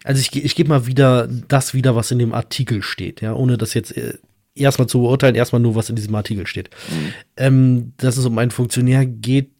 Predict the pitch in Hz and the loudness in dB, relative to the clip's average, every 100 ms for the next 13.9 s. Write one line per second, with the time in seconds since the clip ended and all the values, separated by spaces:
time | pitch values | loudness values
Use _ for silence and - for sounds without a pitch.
0 | - 120 120 113 - 117 110 104 95 - | -6 -2 0 0 -2 -4 -2 -4 -6 -4
1 | 110 107 120 139 139 127 117 107 104 - | -2 2 2 2 2 0 -2 -6 -10 -10
2 | 92 - 143 160 139 143 - 135 147 170 | -10 -4 -2 -2 -4 -8 -6 -4 0 -2
3 | 175 _ _ 113 110 110 113 113 - 107 | -4 _ _ -8 -6 -2 -2 -2 -4 -6
4 | 104 113 107 98 - 113 123 120 113 - | -2 0 -2 -6 -4 -2 0 0 0 0
5 | 113 104 104 110 - _ _ - 104 98 | -2 -2 -4 -6 -8 _ _ -8 -8 -10
6 | - - 104 117 123 - - 131 - 147 | -12 -6 -4 -2 -4 -4 -8 -6 -2 -2
7 | 156 151 143 147 170 - _ - - _ | -2 -2 -2 -2 -2 -4 _ -20 -20 _
8 | _ _ 117 113 110 101 113 110 101 101 | _ _ -6 -4 -4 -4 -6 -4 -4 -6
9 | - - - - 117 120 113 107 90 117 | -12 -20 -8 0 2 2 0 -4 -6 -6
10 | - 104 104 113 110 110 110 104 101 - | -6 -6 -4 -4 -4 -4 -4 -4 -6 -6
11 | 101 - - - 98 98 98 95 - 113 | -8 -10 -12 -8 -6 -4 -4 -8 -8 -10
12 | 104 107 - 123 117 110 - 101 104 98 | -8 -8 -6 -4 -4 -4 -6 -8 -10 -10
13 | 101 101 117 160 156 139 139 147 | -6 -4 0 0 2 -2 -2 -2